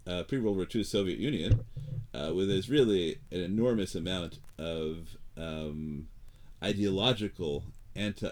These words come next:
right, anti, uh, anti-religious rhetoric. Um, so he says, in our day, Kal V'chomer, all chazakas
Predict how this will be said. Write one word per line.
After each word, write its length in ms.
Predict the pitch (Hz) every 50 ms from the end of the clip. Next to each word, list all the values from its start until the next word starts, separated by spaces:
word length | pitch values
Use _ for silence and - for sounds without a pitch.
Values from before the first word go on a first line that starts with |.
| -
right, 300 | 92 92 92 92 90 - -
anti, 460 | 85 95 95 - 104 90 87 85 73 - - - - - - - - - -
uh, 40 | -
anti-religious 920 | 90 87 85 - 80 104 104 98 110 98 95 98 95 95 - 87 - -
rhetoric. 360 | 78 60 57 64 85 123 131 - - - - - - - - - - - - -
Um, 580 | 80 82 82 82 85 87 87 85 85 85 - - -
so 120 | - 107
he 60 | 104 107
says, 160 | 123 123 120
in 180 | - 113 110
our 260 | 110 98 139 185 175 131
day, 440 | 98 101 90 90 98 113 143 127 - - - - - - - - - - - - - - - - -
Kal 220 | - 139 139 151
V'chomer, 600 | 127 117 - - 202 247 233 156 110 95 90 - - - - - - - - - - - - - - - - - -
all 280 | - 165 196 196 185 156
chazakas 920 | - - 135 120 117 113 113 117 113 - 90 76 64 65 - - -